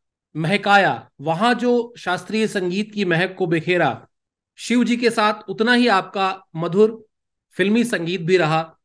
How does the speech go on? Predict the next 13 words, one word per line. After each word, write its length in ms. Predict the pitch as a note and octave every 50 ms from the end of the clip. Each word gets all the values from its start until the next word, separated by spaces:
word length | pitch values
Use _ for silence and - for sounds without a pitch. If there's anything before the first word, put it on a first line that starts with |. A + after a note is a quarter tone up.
| _ _ _ _ _ _ -
हम 120 | C3+ D3 D3+
सब 220 | - G3 F3+ D#3
जानते 380 | D#3+ D#3 D#3 E3 F3 E3 G#3 G3+
हैं 180 | G3 F#3+ F3
जो 120 | E3 F3+ E3+
आपने 340 | E3 E3 E3 - F#3 F3+
कमाल 360 | F3 E3+ D#3+ D#3 D#3+ E3+ F3+ F3+
के 320 | F#3 F3+ F3 E3+ E3 - _ _ _ _ _ _ _ _ _ - C3
म्यूजिक 440 | C#3+ D#3+ E3 D#3+ G#3 G3+ G3+ - - _ _ _ - - _ _ _ _ _ _ _ _ _ _ _ _ _ _ _ _ - D3+
डायरेक्शन 400 | E3 F3 F#3 F3+ F3+ - G#3+ G3
में 120 | G3 F#3+
आपके 340 | F3+ F3 F3 F3 - F#3 F#3
जो, 340 | E3+ F3+ F3+ F3 F3+ F3+